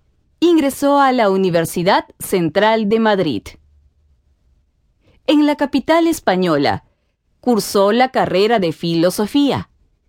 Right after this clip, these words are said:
y simultáneamente algunas materias de derecho. Se gradúa de licenciado en filosofía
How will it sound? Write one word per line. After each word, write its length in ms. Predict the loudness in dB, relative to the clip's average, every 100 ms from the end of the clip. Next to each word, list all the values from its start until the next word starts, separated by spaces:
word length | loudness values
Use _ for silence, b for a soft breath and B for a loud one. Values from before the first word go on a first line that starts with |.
| _ _ _ _ _ _ _
y 140 | -4
simultáneamente 1400 | 0 0 0 0 -2 0 2 2 2 0 0 -2 -4 -8 _ _ _ _ _
algunas 600 | -2 0 0 0 2 0
materias 680 | 0 -2 0 0 2 0 -2
de 220 | -4 -2
derecho. 540 | 0 0 -2 -6 -10 -10 _ _ _ _ _ _ _ _ _ _ _ _ _ _ _
Se 220 | -10 -2 0
gradúa 540 | 2 0 0 2 2
de 140 | 2
licenciado 840 | -2 -2 -2 -2 -2 0 2 2 0
en 160 | 0 -2
filosofía 880 | -2 -2 -2 -2 0 0 0 -2